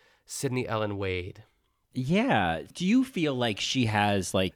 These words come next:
Speaker 2: a moment she wanted, or, like, a scene where you're like, "Okay, here's, like, here's the Oscar reel moment"?
Speaker 1: I think her too, again, we talked about this before, just because you're yelling and just because you're, just because you're crying doesn't mean that, like, that's the Oscar moment. But it's hard not
Speaker 2: Mm-hmm.
Speaker 1: for,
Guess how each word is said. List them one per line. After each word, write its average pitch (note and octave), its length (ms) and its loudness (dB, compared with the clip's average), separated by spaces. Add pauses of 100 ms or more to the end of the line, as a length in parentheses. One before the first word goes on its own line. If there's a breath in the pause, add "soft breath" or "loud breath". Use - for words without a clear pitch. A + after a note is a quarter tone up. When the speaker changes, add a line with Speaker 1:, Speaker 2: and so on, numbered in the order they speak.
Speaker 2:
a A#2+ 100 4
moment A2+ 360 4
she A2+ 200 0
wanted, F#2+ 440 4
or, G2+ 160 0
like, F#2+ 260 0
a G2 80 -4
scene A2 340 0
where G2+ 100 0
you're F#2 80 0
like, F2+ 220 -4
"Okay, F2 340 -8
here's, F#2 420 -2
like, E2+ 280 -2
here's A2 260 -2
the G#2 120 -4
Oscar F2 300 -2
reel D#2 240 -4
moment"? - 460 -10 (400 soft breath)
Speaker 1:
I D#3+ 80 4
think G#3 200 0
her F3+ 120 -4
too, D#3+ 480 -6
again, G#2+ 540 -4 (120)
we B2+ 120 -8
talked D3 260 -6
about B2+ 140 -4
this A2 140 -10
before, G2+ 340 -8
just G#2+ 180 -12
because D#3+ 320 -10
you're E3+ 120 -8
yelling C#3+ 500 -6
and G2 160 -10
just - 180 -16
because A#2 260 -10
you're, C#3+ 120 -8 (160)
just A#2 180 -12
because C3+ 220 -10
you're C#3+ 80 -12
crying A#2 400 -6
doesn't G#2 260 -6
mean G#2+ 200 -6
that, G2+ 120 -4
like, G2 220 -8
that's G#2+ 300 -2
the A2+ 140 -8
Oscar G#2 380 -6
moment. G2 400 -8
But A2 100 -2
it's G#2+ 140 -4
hard F#3 320 -2
not C#3 200 0
Speaker 2:
Mm-hmm. A2 120 -4
Speaker 1:
for, - 140 -8